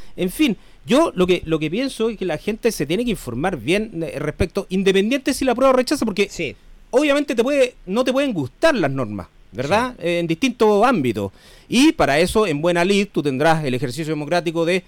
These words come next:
Speaker 1: rechazar si no te gustan y aprobarlas si te gustan.
Speaker 2: Sí.
Speaker 1: Pero lo que no puede pasar es, eh, este, seguir con este prejuicio, ¿verdad? De que se van a expropiar los fondos de pensión, de que no hay derecho a la propiedad privada. Todo este, eh, eh,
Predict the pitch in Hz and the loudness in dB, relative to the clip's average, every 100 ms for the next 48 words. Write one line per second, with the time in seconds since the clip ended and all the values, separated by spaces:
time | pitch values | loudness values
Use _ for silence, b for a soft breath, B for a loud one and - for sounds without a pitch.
0 | b - 170 226 269 262 311 285 302 294 | b -12 -2 0 2 4 4 4 0 2
1 | 302 302 - 302 302 b b - 226 226 | 2 2 2 2 2 b b 0 0 2
2 | 226 262 262 240 233 165 117 - 98 92 | 2 2 2 -2 -2 -2 -2 -4 -10 -10
3 | - 78 - 139 143 226 294 311 269 226 | -14 -8 -4 -2 0 0 0 0 0 -2
4 | - 254 269 185 220 - - 190 180 175 | 0 0 0 -2 -4 -4 -4 -2 -2 -4
5 | b b - 196 226 202 185 165 170 220 | b b -8 -4 0 2 0 -2 -6 -4
6 | 208 196 165 143 - 254 185 160 143 143 | -4 -2 -4 -4 0 0 0 0 -2 0
7 | 180 180 170 175 B B - 135 175 175 | 0 0 0 -2 B B -8 -2 0 0
8 | 170 160 170 160 180 170 165 160 - 180 | -2 0 2 0 -2 -2 0 -2 -4 -2
9 | 180 170 156 180 180 165 175 165 170 165 | 0 0 -2 -4 -2 -2 -2 -2 -2 -2
10 | 170 160 156 165 160 156 170 170 170 - | -4 -4 -4 -4 -2 -2 0 0 0 -4
11 | b b 233 262 269 254 202 202 185 175 | b b -2 2 2 2 0 0 0 -4
12 | 170 156 165 160 | -6 -10 -10 -8